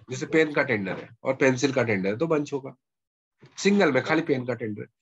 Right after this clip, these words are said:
अभी पेन में भी उनको जी-, पेन में मान लीजिए ball pen चाहिए, ज़ीरो पॉइंट फ़ाइव का चाहिए, तो सिर्फ product का, उसको ज़ीरो पॉइंट फ़ाइव का सौ quantity चाहिए और ज़ीरो पॉइंट सेवन का दो सौ quantity चाहिए, तो वो bunch बिड बनेगा।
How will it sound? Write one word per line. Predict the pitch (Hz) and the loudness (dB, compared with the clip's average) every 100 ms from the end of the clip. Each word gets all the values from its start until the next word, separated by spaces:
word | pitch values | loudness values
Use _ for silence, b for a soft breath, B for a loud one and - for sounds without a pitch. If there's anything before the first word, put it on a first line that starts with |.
| b 147 | b 2
अभी | 180 | 4
पेन | 214 214 220 | 6 6 8
में | 220 190 | 6 4
भी | 120 85 _ _ _ 143 | 2 -4 _ _ _ 0
उनको | 160 175 208 | 2 4 4
जी-, | 160 160 - - | 4 2 0 -4
पेन | 147 147 175 180 | -2 0 2 2
में | 185 | 4
मान | 180 175 | 4 2
लीजिए | 185 180 | 2 0
ball | 160 151 | 0 0
pen | 151 135 | -2 -4
चाहिए, | 107 110 | -4 -6
ज़ीरो | 127 151 175 | -2 -2 0
पॉइंट | 175 175 | -2 -2
फ़ाइव | 170 156 - | -4 -6 -6
का | 117 | -10
चाहिए, | - - - _ _ _ _ _ _ | -10 -18 -20 _ _ _ _ _ _
तो | 135 | -4
सिर्फ | 131 165 | 0 0
product | 175 175 175 | 2 2 2
का, | 180 180 _ _ - | -4 -8 _ _ -4
उसको | 170 220 | 2 4
ज़ीरो | 180 196 | 6 6
पॉइंट | 208 226 220 | 6 4 2
फ़ाइव | 214 208 233 | 0 0 2
का | 226 | 0
सौ | - - 214 | 0 0 0
quantity | 220 214 208 208 | 2 0 -2 -2
चाहिए | 220 233 | -2 0
और | 226 | -2
ज़ीरो | 175 185 208 | 0 -2 0
पॉइंट | 220 226 | 0 -2
सेवन | - 208 233 240 | -2 0 0 0
का | 233 233 - _ _ _ _ - | -2 -4 -6 _ _ _ _ -6
दो | 170 175 | -2 -2
सौ | 170 | -2
quantity | 151 139 135 131 | -4 -6 -8 -14
चाहिए, | 123 113 123 _ _ _ | -12 -14 -18 _ _ _
तो | 147 | 0
वो | 160 190 - _ - | 2 0 -4 _ -8
bunch | 110 107 123 | -6 -6 -8
बिड | 117 | -8
बनेगा। | 120 123 131 | -8 -10 -14